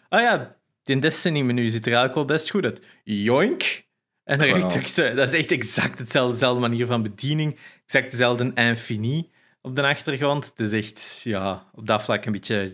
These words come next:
Speaker 1: lazy. En dan is het ook moeilijk om het niet te vergelijken, natuurlijk.
Speaker 2: Hmm.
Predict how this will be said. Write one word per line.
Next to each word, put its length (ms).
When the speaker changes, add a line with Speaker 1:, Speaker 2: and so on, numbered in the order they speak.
Speaker 1:
lazy. 560
En 120
dan 160
is 120
het 140
ook 120
moeilijk 380
om 100
het 100
niet 140
te 120
vergelijken, 600
natuurlijk. 720
Speaker 2:
Hmm. 300